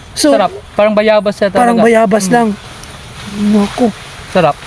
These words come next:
Speaker 2: Sarap talaga siya, boss.
Speaker 1: Wild fruits pala
Speaker 2: Mm,
Speaker 1: yan, oh.
Speaker 2: butot.
Speaker 1: Butot. Naku, kakaibang ano.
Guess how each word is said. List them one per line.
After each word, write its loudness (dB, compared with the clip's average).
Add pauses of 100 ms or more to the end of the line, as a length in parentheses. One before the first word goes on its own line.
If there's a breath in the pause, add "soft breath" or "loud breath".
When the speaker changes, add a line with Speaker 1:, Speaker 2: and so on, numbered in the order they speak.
(280)
Speaker 2:
Sarap 2
talaga 2
siya, 2
boss. -2 (240)
Speaker 1:
Wild 2
fruits -2
pala 0
Speaker 2:
Mm, 4
Speaker 1:
yan, 2
oh. 4
Speaker 2:
butot. 0 (340)
Speaker 1:
Butot. 2 (920)
Naku, 2
kakaibang 2
ano. 2